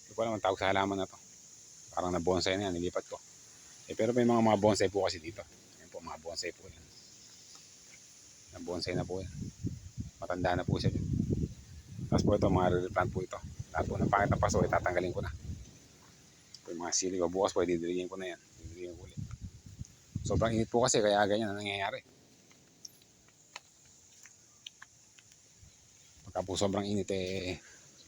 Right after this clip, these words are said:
ayun, tinan ko ang sitaw din, eh, hindi pa tumutubo. Ah, tinanim ko po ng sitaw yan. Para meron naman pong kakaiba naman.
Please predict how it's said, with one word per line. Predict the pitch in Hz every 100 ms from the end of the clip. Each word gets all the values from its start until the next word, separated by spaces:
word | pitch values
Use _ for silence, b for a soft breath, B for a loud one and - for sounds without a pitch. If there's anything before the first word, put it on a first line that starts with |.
| - - - - - - - - - - - - 85
ayun, | 92 87 82
tinan | 92 92 92
ko |
ang | 92
sitaw | - 92 92
din, | 98
eh, | 87
hindi | 85
pa | 85
tumutubo. | - 87 - 104 - - - - - - -
Ah, | 85
tinanim | 87 95 101
ko | 101
po | 98 98
ng | 98
sitaw | 95 101 104
yan. | 170 175 - - - - - - - - - -
Para | 87 92
meron | 95 92 95
naman | 95 92
pong | 95 92
kakaiba | 87 95 90 92
naman. | 95